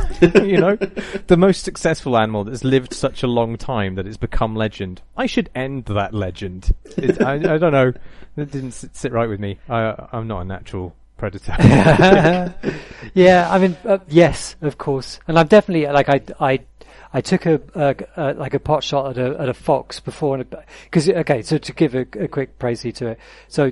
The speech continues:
Speaker 2: there are animals running around you all the time when, uh, you're playing, um, and by clicking in both sticks, if you're playing on a pad, um, you'll go into sort of, like,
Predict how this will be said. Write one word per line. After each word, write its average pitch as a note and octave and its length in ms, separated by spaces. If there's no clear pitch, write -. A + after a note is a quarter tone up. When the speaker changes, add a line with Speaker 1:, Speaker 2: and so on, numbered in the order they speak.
Speaker 2:
there D3 320
are C#3+ 80
animals C#3 460
running D#3 300
around B2 640
you C3+ 280
all D#3+ 260
the B2 60
time A#2+ 560
when, A2+ 400
uh, B2+ 100
you're G#2+ 180
playing, G#2+ 600
um, A2 340
and A#2+ 460
by B2+ 200
clicking D3+ 320
in B2+ 140
both B2 200
sticks, - 480
if B2 100
you're A#2+ 80
playing A#2+ 300
on A#2 100
a A2 100
pad, A#2+ 420
um, A#2+ 240
you'll B2+ 140
go C3+ 160
into A#2+ 240
sort A#2+ 200
of, A#2 120
like, A#2+ 240